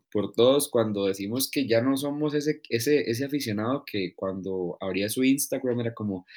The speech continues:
"Ay, ma, que no me salgan varas de la liga", o "Ay, ma, que no salga esto, lo otro", o su Facebook, sino que ahora es como, "Ma, ¿qué subirá la liga hoy? ¿Qué hará la liga hoy?". O sea,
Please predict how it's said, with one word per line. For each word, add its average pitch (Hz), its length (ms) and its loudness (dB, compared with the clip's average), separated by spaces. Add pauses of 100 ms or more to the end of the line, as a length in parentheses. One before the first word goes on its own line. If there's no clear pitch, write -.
(360)
"Ay, 104 200 -2
ma, 107 280 -4
que - 120 -10
no 92 80 -6
me 98 80 -6
salgan 107 300 -4
varas 107 220 -6
de 101 80 -6
la 90 80 -6
liga", 104 460 -6
o 101 120 -12
"Ay, 110 120 -2
ma, 107 320 -6
que 98 140 -12
no 104 200 -6
salga 113 340 -4
esto, 113 340 -4
lo 95 120 -8
otro", 104 440 -4
o 90 80 -4
su 92 220 -10
Facebook, 131 440 -2 (500)
sino 107 260 -2
que 120 100 0
ahora 127 160 6
es 131 100 0
como, 110 260 0
"Ma, 143 300 4
¿qué 117 100 0
subirá 123 300 4
la 127 100 2
liga 127 280 4
hoy? 135 420 4 (380)
¿Qué 113 120 2
hará 117 160 4
la 120 120 4
liga 123 300 4
hoy?". 127 320 6
O 110 40 4
sea, 117 420 4